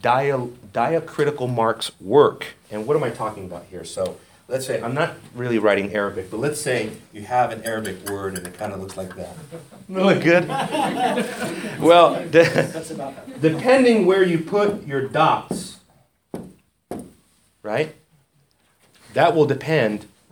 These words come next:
Speaker 1: how you pronounce the word, and sometimes it will depend what the word even means. Okay? So depending on these diacritical marks has a huge impact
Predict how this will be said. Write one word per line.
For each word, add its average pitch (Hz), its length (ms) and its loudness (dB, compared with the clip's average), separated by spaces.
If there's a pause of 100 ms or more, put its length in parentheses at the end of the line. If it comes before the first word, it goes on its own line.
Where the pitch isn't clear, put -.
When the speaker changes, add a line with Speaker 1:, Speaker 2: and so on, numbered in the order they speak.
(320)
Speaker 1:
how 117 80 -2
you 110 180 -2
pronounce 117 540 -2
the 170 100 -4
word, 190 440 -2
and 113 200 -2
sometimes 185 920 -2
it 113 200 -8
will 110 140 -4
depend 156 720 -4 (360)
what 127 400 -2 (140)
the 110 100 -4
word 127 520 -4 (100)
even 110 500 -8
means. 85 580 -12 (1300)
Okay? 104 360 -8 (880)
So 120 520 6 (100)
depending 196 480 2
on 165 160 4
these 156 140 2
diacritical 160 580 4
marks 147 500 2 (460)
has 127 220 2
a 120 80 2
huge - 680 6
impact 247 600 4